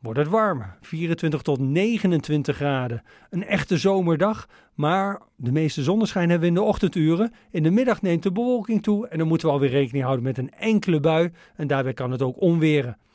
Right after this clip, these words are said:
En aan het einde van de middag en zondagavond, dan neemt de buiigheid verder toe. Dus een heerlijke barbecueavond is de zondag niet. Daar zou de zaterdag geschikter voor zijn. En dan maandag is de warme lucht weer verdreven.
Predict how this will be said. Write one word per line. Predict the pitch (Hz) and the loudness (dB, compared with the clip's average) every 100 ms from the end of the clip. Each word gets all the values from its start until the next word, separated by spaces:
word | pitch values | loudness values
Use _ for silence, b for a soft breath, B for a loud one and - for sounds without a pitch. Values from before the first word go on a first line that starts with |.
| b b | b b
En | 127 | -6
aan | 120 | -6
het | 113 | -4
einde | 175 214 220 | -2 2 2
van | 202 214 | 2 0
de | 185 | 2
middag | 185 185 180 - b | 2 0 -2 -6 b
en | 165 208 | -2 2
zondagavond, | 196 190 156 156 151 151 147 - | 2 2 0 0 -2 -4 -8 -2
dan | 127 202 | 0 2
neemt | 185 170 - 127 | 2 0 -4 -6
de | 123 | -2
buiigheid | 131 139 135 131 131 | 0 2 0 -2 -2
verder | - 160 151 | 0 0 0
toe. | 147 120 B B B | -2 -6 B B B
Dus | - 143 | -6 0
een | |
heerlijke | 165 196 196 165 | 2 2 2 0
barbecueavond | 196 233 226 214 226 202 196 185 | 0 0 -2 0 0 0 -2 -4
is | 180 | -6
de | - | -4
zondag | 170 190 180 165 | -2 0 0 0
niet. | 180 220 _ | -2 -2 _
Daar | 190 | -4
zou | 170 180 | -2 -4
de | 165 | -2
zaterdag | 165 214 214 196 - _ | 0 0 0 -4 -6 _
geschikter | - 185 143 113 120 | -4 -2 -2 -6 -6
voor | 123 | -6
zijn. | 117 113 104 _ _ b b b b b | -6 -8 -10 _ _ b b b b b
En | - | 0
dan | 202 | 2
maandag | 220 233 226 202 | 2 2 0 -2
is | 180 | -2
de | |
warme | 175 165 151 | 0 0 2
lucht | 139 - | 0 0
weer | 143 | -2
verdreven. | 143 180 220 226 202 214 | -2 -2 0 0 0 -6